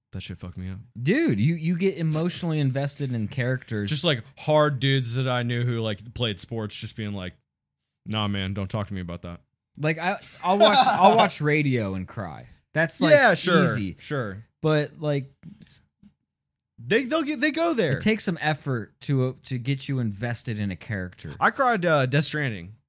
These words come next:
Speaker 2: Yeah?
Speaker 1: Kojima, yeah,
Speaker 2: Yeah.
Speaker 1: for sure. 'Cause he's just like, he, he's, he does that, uh, that fucking, like, beauty from something thing that I love that movies do,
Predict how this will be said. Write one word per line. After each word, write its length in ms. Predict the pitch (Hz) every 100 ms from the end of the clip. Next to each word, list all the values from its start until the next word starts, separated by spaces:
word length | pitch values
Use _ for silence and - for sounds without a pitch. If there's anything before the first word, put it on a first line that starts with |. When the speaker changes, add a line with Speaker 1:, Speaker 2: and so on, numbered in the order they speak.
| -
Speaker 2:
Yeah? 260 | 139 165
Speaker 1:
Kojima, 480 | 233 180 151 170 127 120
yeah, 180 | 139 117
Speaker 2:
Yeah. 60 |
Speaker 1:
for 80 | 139
sure. 360 | 123 139 107 - _
'Cause 160 | - 180
he's 200 | 196 180
just 180 | 175 175
like, 260 | 170 131 - _ _ _ _ _ _ _
he, 360 | - 185 - 143
he's, 440 | - 151 190 185 165 -
he 140 | 151
does 320 | 160 185 175
that, 240 | 160 165 156
uh, 360 | 143 127 113 110
that 220 | 143 127
fucking, 400 | - 156 147 143
like, 320 | 135 127 107
beauty 320 | 107 160 151 147
from 380 | 139 127 117 104
something 500 | - 143 127 120 107
thing 400 | - 110 92 87 107
that 120 | - 113
I 120 | 110
love 540 | 107 110 104 98 95
that 120 | 117 107
movies 440 | 123 131 135 135
do, 280 | 143 147 147